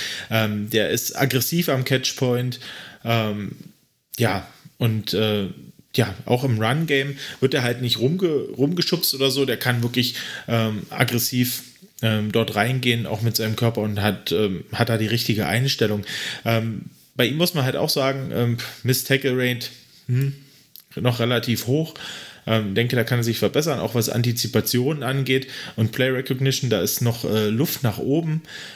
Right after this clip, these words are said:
Ähm, ist halt auch ein Junior, der ist noch nicht so alt, äh, hat noch Luft nach oben.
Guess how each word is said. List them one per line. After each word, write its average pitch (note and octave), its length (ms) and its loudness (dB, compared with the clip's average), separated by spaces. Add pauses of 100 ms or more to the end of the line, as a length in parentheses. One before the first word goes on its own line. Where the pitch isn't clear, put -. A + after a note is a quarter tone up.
(120)
Ähm, G#2+ 300 0
ist C#3 140 0
halt C3 120 2
auch - 160 -2
ein A#2+ 80 2
Junior, D#3 460 0 (100)
der A2+ 100 2
ist B2+ 100 0
noch A#2+ 60 -4
nicht B2 140 2
so - 100 0
alt, C3 220 2 (360)
äh, A2+ 160 4 (220)
hat B2 240 0
noch A2+ 160 0
Luft C3 300 0
nach G#2 120 0
oben. C#3 420 0